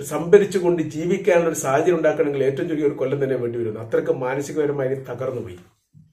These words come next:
കാരണം അവർ സുരക്ഷിതമല്ല എന്ന് അവർ ബോധ്യപ്പെട്ടു. അപ്പോ ഇവിടെ ഇപ്പോ ഈ ഇസ്രായേലിന്റെ പ്രധാനമന്ത്രി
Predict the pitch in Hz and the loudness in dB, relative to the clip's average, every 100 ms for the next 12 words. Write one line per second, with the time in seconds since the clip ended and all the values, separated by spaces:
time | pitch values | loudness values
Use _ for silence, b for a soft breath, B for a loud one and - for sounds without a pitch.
0 | _ _ _ _ _ b b b - 156 | _ _ _ _ _ b b b 0 4
1 | 160 170 156 156 185 175 156 147 151 135 | 6 6 4 0 4 2 2 2 2 2
2 | 143 135 123 135 135 - 101 B B B | 2 2 0 0 -2 -8 -12 B B B
3 | 170 208 202 B 190 202 214 220 208 196 | 4 4 4 B 6 6 8 6 6 6
4 | 170 170 160 151 - 208 208 208 170 165 | 4 0 -2 -2 6 8 8 4 4 8
5 | 208 220 214 185 151 - | 10 10 6 4 0 -6